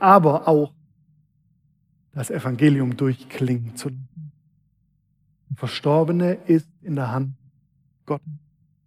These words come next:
Und alle, die noch da sind, die haben jetzt die Chance, sich für Vergebung und Versöhnung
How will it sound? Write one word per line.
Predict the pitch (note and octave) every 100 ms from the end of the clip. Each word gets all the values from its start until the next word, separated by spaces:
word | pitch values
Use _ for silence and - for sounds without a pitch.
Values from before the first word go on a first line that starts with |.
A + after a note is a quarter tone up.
| _ _ _ _ _ _ _ _ _ _ _ _ _ _ _
Und | D3+ C3+
alle, | E3+ D3+
die | C3 D3
noch | C3 -
da | D3+ C#3+
sind, | D3+ F#3 G3 F#3+ D#3+
die | C#3
haben | D3 E3+
jetzt | E3+ E3 -
die | C#3+
Chance, | - C#3 C#3+ - D3 D3 _ _ _
sich | - C#3+ -
für | - D3
Vergebung | C#3 A#2 B2+ C3 C#3 C3+ B2+ B2 _ _ _ _ -
und | C#3+
Versöhnung | - A#2+ A2+ B2+ B2+ B2 A#2+